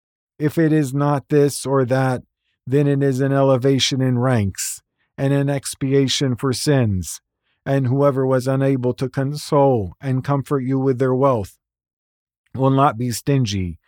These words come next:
in comforting you with their words, or feeling your pain in their heart, such that you feel that you are not alone in your sorrow, and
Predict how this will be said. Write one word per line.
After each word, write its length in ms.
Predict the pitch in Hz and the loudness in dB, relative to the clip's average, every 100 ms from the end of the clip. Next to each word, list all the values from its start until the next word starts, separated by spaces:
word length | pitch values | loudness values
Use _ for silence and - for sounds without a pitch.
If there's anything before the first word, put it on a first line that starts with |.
| _ _ - | _ _ -4
in 160 | 123 | -4
comforting 580 | - 135 127 135 123 120 | 0 -2 0 -2 0 0
you 200 | 123 127 | 2 2
with 260 | 123 127 113 | 2 0 0
their 180 | 127 | -2
words, 600 | 120 135 127 104 82 - - _ _ _ | 2 2 2 0 -4 -12 -16 _ _ _
or 140 | - 123 | -2 -2
feeling 400 | - 151 143 135 | 0 0 2 0
your 200 | 127 127 | 0 -2
pain 360 | - 135 135 | -2 0 0
in 120 | 131 127 | 0 0
their 180 | 123 | 0
heart, 340 | 101 123 113 - _ _ _ _ _ | 0 0 0 -4 _ _ _ _ _
such 380 | - 151 147 - | 0 2 2 -2
that 160 | 135 | -4
you 180 | 120 131 | -2 -4
feel 460 | 120 139 139 139 127 | -2 0 2 2 0
that 200 | 131 127 | -2 -2
you 160 | 131 | 0
are 160 | 131 127 | 0 0
not 300 | 127 131 123 - | 0 0 -4 -6
alone 480 | 123 123 127 123 | 0 2 2 0
in 140 | 120 123 | 0 0
your 180 | 123 120 | 0 -2
sorrow, 640 | - 131 127 101 85 76 _ _ _ _ _ | -2 0 2 0 -2 -8 _ _ _ _ _
and 520 | 139 135 135 117 92 | -2 0 2 0 -2